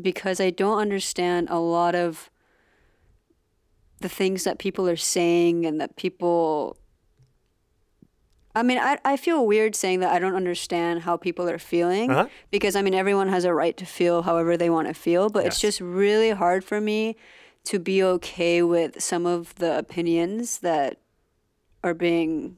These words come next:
Speaker 1: are going around.
Speaker 2: Yep.
Speaker 1: Um, so, yeah, I think at this point
Speaker 2: I, I wonder, I wonder, I think that's some, partially too, at least, and
Speaker 1: Mm-hmm.
Speaker 2: I think part of it is, like, i-, if you watch one thing of the news,
Speaker 1: Mm-hmm.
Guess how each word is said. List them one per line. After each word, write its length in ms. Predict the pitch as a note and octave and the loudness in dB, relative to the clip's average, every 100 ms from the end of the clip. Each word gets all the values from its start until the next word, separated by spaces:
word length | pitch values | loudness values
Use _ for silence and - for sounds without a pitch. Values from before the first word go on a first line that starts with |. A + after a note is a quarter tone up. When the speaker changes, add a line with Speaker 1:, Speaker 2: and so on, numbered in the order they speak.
| - | -6
Speaker 1:
are 140 | F3+ | -4
going 300 | E3+ F3 E3+ | 0 0 0
around. 540 | E3+ D#3 G2+ D3+ G3+ A3+ _ - | 0 -2 -2 -4 -6 -10 _ -6
Speaker 2:
Yep. 160 | - - _ _ - | -6 -8 _ _ -6
Speaker 1:
Um, 400 | E3+ A#2+ D2+ - - _ _ _ _ _ - | -4 -2 -6 -12 -20 _ _ _ _ _ -12
so, 640 | - F#3+ F3 E3+ E3 E3 _ _ _ _ _ - _ - | -2 0 2 2 0 -4 _ _ _ _ _ -20 _ -4
yeah, 280 | F3+ D3+ | 0 2
I 80 | F3 | 2
think 220 | E3+ G#3+ A3 | 0 -2 -2
at 160 | - | -4
this 200 | F#3 G3 | -4 -6
point 600 | - - G#3 G3+ G3+ - - - - | -8 -4 0 2 0 -2 -8 -20 -4
Speaker 2:
I, 240 | D#3+ F3 - | 0 0 0
I 80 | E3+ | 0
wonder, 640 | E3 F3+ F#3+ F#3 E3 C#3+ - | 2 0 2 2 2 2 -2
I 60 | |
wonder, 300 | C#3 D3 C3+ - | -2 0 -2 0
I 120 | C#3 | -2
think 160 | C3 | -2
that's 260 | A#2+ - - | -6 -8 -12
some, 240 | - C#3+ - - - | -10 -8 -10 -12 -4
partially 420 | C3 A2 A#2 G#2+ | -2 -2 -4 -8
too, 220 | - A2+ | -6 -8
at 100 | G#2+ | -6
least, 280 | A#2+ B2 F#3+ | -8 -6 -4
and 80 | - | -2
Speaker 1:
Mm-hmm. 100 | A2 | -2
Speaker 2:
I 40 | |
think 200 | A2 A2+ | -4 -12
part 240 | - A#2+ A#2 | -6 -4 -4
of 80 | A2+ | -6
it 160 | A2 | -8
is, 140 | A#2 G#2+ | -8 -10
like, 340 | G#2 G2+ - _ _ _ _ _ D3 | -10 -12 -18 _ _ _ _ _ -8
i-, 120 | - | -8
if 140 | B2+ B2+ | -8 -10
you 100 | B2 | -4
watch 320 | A#2+ A#2+ - | -2 -4 -6
one 480 | A#2 B2 B2 A#2 A#2 _ | -10 -8 -8 -10 -16 _
thing 160 | A#2+ A#2 | -14 -12
of 100 | G#2+ | -12
the 60 | |
news, 540 | A#2 A2 G2 G#2 - - | -8 -8 -8 -12 -14 -10
Speaker 1:
Mm-hmm. 340 | F#3+ F3 D3+ | -6 -4 -4